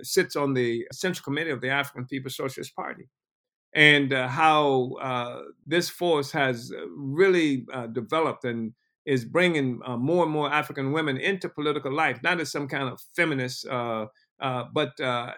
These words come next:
as a, a front of the African Revolution that, while making this revolution, focused in a very serious way,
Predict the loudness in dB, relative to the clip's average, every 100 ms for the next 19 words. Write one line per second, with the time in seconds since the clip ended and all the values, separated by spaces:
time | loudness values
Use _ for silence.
0 | 0 2 2 0 -4 -2 -2 -2 -2 -4
1 | -4 -4 -2 2 0 0 -4 -2 0 0
2 | 0 0 -4 -4 2 2 2 -4 _ _
3 | 2 4 4 2 -2 -4 2 4 2 -2
4 | -2 0 0 0 0 -4 -2 -2 -2 -4
5 | -2 -2 0 -2 -2 0 0 0 -2 0
6 | 0